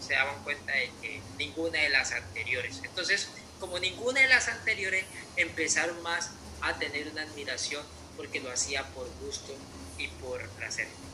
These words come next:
Ya sentí que, que, que había llegado a algo y ya quería más. Entonces ya empecé a viajar, a, a seguir la selección Colombia, porque también quería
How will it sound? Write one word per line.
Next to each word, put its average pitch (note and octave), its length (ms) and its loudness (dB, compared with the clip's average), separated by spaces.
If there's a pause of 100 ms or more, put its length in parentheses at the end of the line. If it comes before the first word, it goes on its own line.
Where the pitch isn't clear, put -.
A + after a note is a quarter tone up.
Ya F3+ 260 10
sentí G3 680 2
que, F#3 260 6 (580)
que, D#3 380 6
que D#3 100 12
había F3+ 300 6
llegado E3 540 2
a F#3 180 10
algo G#3 400 4 (100)
y F3 60 -8
ya E3 180 2
quería E3+ 460 -2
más. D#3 400 2 (120)
Entonces D3 280 -4
ya D#3 80 2
empecé C#3 380 0
a C#3 60 0
viajar, D3+ 580 6
a, C#3 300 0
a B2+ 40 -2
seguir B2+ 300 -6
la C#3 100 -6
selección A#2+ 460 -8 (100)
Colombia, E3 500 0 (540)
porque E3+ 220 4
también F3+ 300 6
quería F#3 380 6